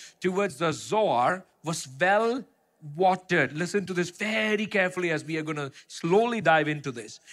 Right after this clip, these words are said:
Lot looked around and saw the whole plain of Jordan towards the Zoar was very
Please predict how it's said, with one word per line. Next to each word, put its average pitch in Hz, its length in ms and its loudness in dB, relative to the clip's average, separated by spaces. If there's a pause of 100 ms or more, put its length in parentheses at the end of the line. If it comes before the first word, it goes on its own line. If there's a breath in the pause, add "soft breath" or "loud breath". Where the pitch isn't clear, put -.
(260 loud breath)
Lot 190 280 8
looked 254 260 0
around 165 360 4
and 170 100 -2
saw 214 180 2
the 202 120 6
whole 302 400 2
plain 269 520 -2
of 185 300 6
Jordan 147 520 0 (300 loud breath)
towards 269 320 0
the 226 140 0
Zoar 156 720 2
was 156 300 0
very 240 1040 0